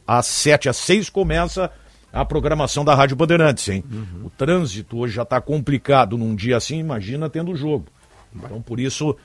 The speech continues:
Speaker 1: a necessidade de chegar mais cedo no estádio. Agora, os clubes precisam pensar em alguma coisa pra levar o torcedor mais cedo, né? Eu acompanhei o A E dois ontem, o Ribeiro, o Ribeiro falou muito sobre o jogo preliminar, porque hoje não tem mais condição de,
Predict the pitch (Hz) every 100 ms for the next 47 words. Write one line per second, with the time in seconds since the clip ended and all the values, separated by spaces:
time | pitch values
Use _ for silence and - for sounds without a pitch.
0 | _ _ 117 131 - 139 - 123 135 120
1 | 117 - 123 143 139 143 - 139 139 143
2 | 135 - 147 120 82 - - - 113 107
3 | 135 123 - 131 - - 143 - 123 139
4 | 139 196 208 - 165 139 95 113 - 117
5 | 107 135 165 185 147 156 113 113 92 123
6 | 113 92 113 120 92 92 - - - 95
7 | - 139 135 160 170 147 117 135 165 156
8 | 135 165 131 110 127 160 117 - - -
9 | - - 98 139 151 160 147 160 175 -
10 | 156 147 110 151 143 - 156 190 185 143
11 | 113 151 180 - 175 233 262 226 214 170
12 | 202 - 120 - 120 151 113 90